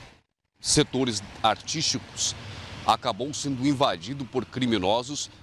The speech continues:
criminosos esses que subtraíram ventilador, fiação elétrica, entre outros produtos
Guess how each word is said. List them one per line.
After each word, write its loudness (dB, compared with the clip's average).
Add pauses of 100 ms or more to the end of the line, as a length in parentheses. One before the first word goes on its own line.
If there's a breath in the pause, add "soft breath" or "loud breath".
(120)
criminosos 2
esses -2
que 4
subtraíram 2
ventilador, 2 (360)
fiação 2
elétrica, 2
entre -2
outros 2
produtos 0